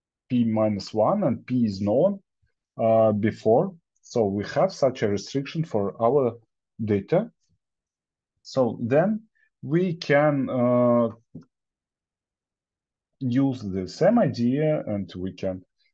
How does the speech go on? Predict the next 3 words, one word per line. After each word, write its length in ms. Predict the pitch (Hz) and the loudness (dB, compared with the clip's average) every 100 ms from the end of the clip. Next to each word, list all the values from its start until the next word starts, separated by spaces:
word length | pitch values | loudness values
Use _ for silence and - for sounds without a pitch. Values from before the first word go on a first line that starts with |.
| _ _ | _ _
use 420 | 107 117 120 - - | -4 -2 -4 -8 -16
the 540 | 101 98 95 95 92 - _ _ _ _ _ _ _ _ _ _ - | -10 -4 -2 -2 -2 -6 _ _ _ _ _ _ _ _ _ _ 0
array 680 | 127 151 170 170 175 170 | 2 4 4 2 0 -6